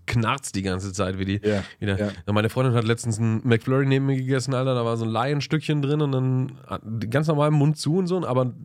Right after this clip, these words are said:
Speaker 1: auf diese Laienstückchen drauf gebissen,
Speaker 2: Ja.
Speaker 1: Alter, und ich bin, ich bin sofort ausgestiegen, äh, hab die Tür zugemacht und hab meinen McFlurry draußen gegessen. Und
Speaker 2: Ja.
Speaker 1: das ist halt das Problem, so, wa-, weil die Leute können sich das, glaub ich, nicht vorstellen. So, die denken so, „Ja, das stört dich halt, äh, jetzt hab dich halt nicht so.“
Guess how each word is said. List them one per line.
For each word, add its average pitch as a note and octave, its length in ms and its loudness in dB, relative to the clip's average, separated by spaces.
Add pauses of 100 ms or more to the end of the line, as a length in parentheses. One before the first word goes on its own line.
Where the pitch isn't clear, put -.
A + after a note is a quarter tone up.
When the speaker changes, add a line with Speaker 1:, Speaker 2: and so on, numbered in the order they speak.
(120)
Speaker 1:
auf A2+ 100 -2
diese A#2+ 200 4
Laienstückchen E3 640 0
drauf F3 240 -2
gebissen, A#2 380 0
Speaker 2:
Ja. G#2+ 40 -8
Speaker 1:
Alter, F2 200 -10
und D2+ 80 -12
ich - 100 -14
bin, E2+ 180 -8 (1300)
ich - 140 8
bin A#2 100 4
sofort A2+ 300 2
ausgestiegen, B2+ 580 0
äh, A2 140 -2 (240)
hab A2 80 -2
die A#2 100 0
Tür A#2+ 140 0
zugemacht A#2+ 360 0
und G#2+ 180 -2
hab A2 140 -2
meinen A2 160 -2
McFlurry A2+ 340 -2
draußen A2 340 -4
gegessen. F#2+ 420 -4 (840)
Und G#2 360 2
Speaker 2:
Ja. - 40 -14 (280)
Speaker 1:
das G2 180 0
ist B2+ 120 -2
halt F#3 120 0
das D3 100 -2
Problem, G#2 460 -4
so, C#3+ 180 -6
wa-, - 220 -10
weil G#2 280 0 (220)
die G#2+ 100 0
Leute B2+ 200 2
können A2+ 160 -2
sich G2+ 100 -4
das, F2+ 160 -4
glaub F2 160 0
ich, D#2+ 60 -2
nicht D#2+ 120 -4
vorstellen. F#2 300 0
So, E2 120 -2
die F2+ 260 -8
denken F#2 200 -4
so, F2 180 -4
„Ja, E2+ 160 -6
das F2 120 -6
stört G2 260 -4
dich F2+ 160 -6
halt, F2 280 -2
äh, D#2+ 340 -4
jetzt - 160 -12
hab G2 160 -4
dich F#2 120 -10
halt F2 120 -4
nicht E2+ 160 -6
so.“ F2+ 200 -4